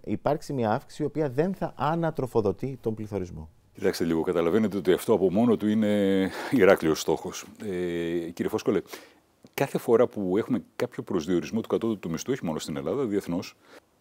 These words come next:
Speaker 2: αυτοί οι οποίοι λαμβάνουν την τελική απόφαση ουσιαστικά έχουν ένα, ένα παλατζάρισμα ανάμεσα σε δύο πράγματα. Το ένα είναι ότι θέλ-, θέλουν να προστατέψουν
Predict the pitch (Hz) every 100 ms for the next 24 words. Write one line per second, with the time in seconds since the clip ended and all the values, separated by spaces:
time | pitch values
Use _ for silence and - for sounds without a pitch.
0 | _ - - - 127 - _ - 104 -
1 | 127 117 101 90 104 131 107 92 90 117
2 | 110 123 120 110 127 - 139 - 123 -
3 | 135 127 113 107 104 98 - _ _ _
4 | _ _ - - 127 123 117 98 82 117
5 | 113 110 104 110 - - 85 95 85 71
6 | 71 - - _ 92 98 117 107 131 -
7 | - - - 113 - 123 117 123 120 -
8 | 95 - - 120 - 73